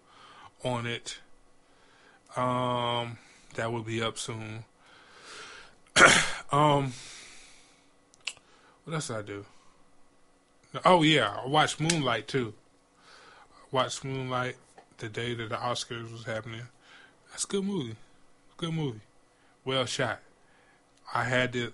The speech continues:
like, I had to watch it because I know for sure that the person who does, does, what is this? Cinematography? Who did the cinematography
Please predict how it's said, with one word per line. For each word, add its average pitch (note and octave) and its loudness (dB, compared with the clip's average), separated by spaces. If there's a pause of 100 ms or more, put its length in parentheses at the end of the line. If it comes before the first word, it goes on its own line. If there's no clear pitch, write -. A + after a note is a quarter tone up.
like, - -12
I A#2+ 2
had C#3+ 4
to E3+ -4
watch D3+ -2
it C#3+ -10
because A#2+ -6 (640)
I G#2+ -4
know A2 -4
for D3 -8
sure G#2+ -2 (600)
that A2+ -4 (240)
the B2 -8
person C3 -6
who B2+ -4
does, A2+ -6 (260)
does, A#2 -8
what C#3+ -4
is B2 -8
this? G#2+ -10 (1600)
Cinematography? D3 -2 (480)
Who C3+ -6
did C3 -4
the - -6
cinematography D#3 -4